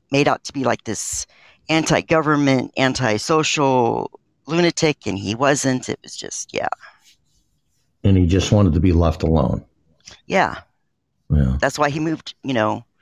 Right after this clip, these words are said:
Speaker 2: Yeah.
Speaker 1: to where he lived. You know, they,
Speaker 2: Right.
Speaker 1: they lived, they lived completely off grid. There was no electricity going up to that house. There was no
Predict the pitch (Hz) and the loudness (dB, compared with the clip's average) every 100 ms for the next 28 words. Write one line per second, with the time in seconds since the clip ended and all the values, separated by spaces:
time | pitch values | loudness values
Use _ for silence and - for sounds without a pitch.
0 | _ _ _ _ _ 110 101 147 131 147 | _ _ _ _ _ 2 4 2 2 2
1 | 175 - - _ 131 123 143 135 98 76 | 2 0 -6 _ -4 0 2 2 2 0
2 | - _ - 170 170 170 - - 190 190 | -6 _ -2 2 2 0 -4 0 2 2
3 | - 180 196 208 208 202 - 339 - - | -2 -6 -4 0 0 0 -4 -4 -4 -8
4 | _ _ _ _ _ - 160 208 240 175 | _ _ _ _ _ -8 -8 -4 -2 -2
5 | - 143 - 131 120 117 - 117 - 95 | -4 -6 -8 -8 -6 -6 -4 -4 -2 -2
6 | 87 147 - 139 143 160 | -2 -4 -6 -10 -8 -10